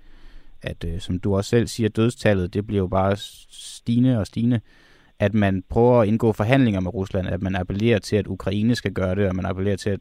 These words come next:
at Rusland skal gøre det. Det vil hun gerne have for at undgå flere, øh, mennesketab. Hvad, øh, vil den negative konsekvens være ved at forhandle?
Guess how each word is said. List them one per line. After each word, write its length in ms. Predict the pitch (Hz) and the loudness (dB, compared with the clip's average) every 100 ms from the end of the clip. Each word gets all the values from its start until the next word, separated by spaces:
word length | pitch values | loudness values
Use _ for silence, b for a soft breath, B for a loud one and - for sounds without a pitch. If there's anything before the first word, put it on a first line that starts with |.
| - | -8
at 180 | 107 110 | -8 -4
Rusland 280 | 110 95 92 | -4 -4 -8
skal 140 | - | -10
gøre 200 | 101 92 | -8 -6
det. 140 | 95 | -4
Det 120 | 123 120 | 0 2
vil 80 | 98 | 4
hun 240 | 135 143 | 4 4
gerne 260 | 104 90 90 | 2 -2 -4
have 140 | 95 - | -8 -6
for 240 | 101 95 | -4 -2
at 40 | 104 | -2
undgå 360 | 113 113 104 | -4 -2 -6
flere, 400 | - 101 95 98 - b b b b b b - | -4 -4 -2 -2 -4 b b b b b b -18
øh, 260 | - - - - - | -16 -14 -16 -14 -4
mennesketab. 720 | 98 98 - 110 - 92 82 - - _ - _ - - | 0 0 0 -4 0 -2 -2 -12 -20 _ -20 _ -20 -10
Hvad, 500 | 107 120 147 160 160 | 2 4 6 4 4
øh, 840 | 123 95 73 60 50 50 50 82 104 | 2 0 -6 -10 -12 -14 -16 -6 0
vil 160 | 98 | 0
den 360 | 98 92 92 98 | 0 -4 -4 0
negative 440 | 117 127 - 104 | 0 0 0 -2
konsekvens 640 | - 95 - - 110 98 98 | 0 -4 -4 -2 -2 0 0
være 220 | 95 101 | 0 2
ved 80 | 101 | 2
at 120 | 92 | 0
forhandle? 420 | 92 113 131 | 2 2 2